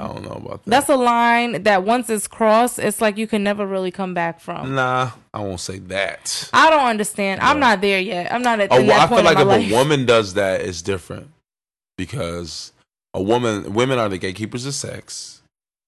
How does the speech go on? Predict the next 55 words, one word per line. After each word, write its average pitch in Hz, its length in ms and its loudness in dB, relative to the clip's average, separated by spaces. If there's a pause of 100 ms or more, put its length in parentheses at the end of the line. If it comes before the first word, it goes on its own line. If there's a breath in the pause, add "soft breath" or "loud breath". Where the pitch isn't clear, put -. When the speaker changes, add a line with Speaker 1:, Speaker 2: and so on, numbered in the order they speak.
(220)
Speaker 1:
and 98 120 -6
if 90 80 -6
y'all 110 140 4
are 143 180 4
doing 117 240 0
it, 110 40 0
y'all 113 280 2
are 104 160 0
having 95 580 -4
more, 110 240 0
much 104 300 -2
more 107 120 -2
of 95 80 -4
a 98 40 -8
connection 98 680 -10
than 87 200 -10
we 104 140 -6
would 101 360 -4
ever 98 480 -6
on 95 180 -10
our 92 140 -8
frivolous 95 580 -6
fuckings. - 680 -12 (1040)
I, - 280 -6
I - 60 -8
do. 98 340 -6 (260)
Speaker 2:
Well, 254 120 2
you 269 160 -2
know 277 160 -2
what? 262 400 -4 (140)
Speaker 1:
We 247 120 0
Speaker 2:
You 277 60 2
Speaker 1:
really 392 200 4
Speaker 2:
wanna, 277 40 0
you 311 80 2
know 330 100 4
Speaker 1:
fucked 330 120 4
Speaker 2:
how 320 60 6
to 311 80 4
Speaker 1:
up 285 100 0
if 254 40 -8
you 285 60 0
Speaker 2:
avoid 285 120 2
Speaker 1:
had 277 80 -2
Speaker 2:
that? 302 380 -2
Speaker 1:
sex - 220 -16 (840)
with 87 100 -10
somebody 95 280 -8
else 98 160 -8
as 95 120 -8
a 90 60 -6
woman. 87 260 -10 (120)
Speaker 2:
The, 233 260 0
the 208 160 -2
moral, 262 600 0